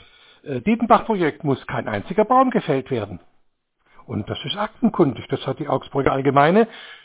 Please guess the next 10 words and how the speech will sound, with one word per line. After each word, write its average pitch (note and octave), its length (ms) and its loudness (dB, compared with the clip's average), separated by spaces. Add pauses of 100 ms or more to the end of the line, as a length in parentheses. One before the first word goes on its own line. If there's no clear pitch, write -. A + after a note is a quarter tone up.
(200)
äh, C3+ 220 2
zitiert G#3+ 440 2
und D3 120 -6
das C3 160 -6
ist - 180 -8
nie C3+ 160 0
widerlegt G#3 720 2
worden. A2+ 400 2 (580)
Und D#3+ 560 2 (920)
deshalb F#3+ 460 2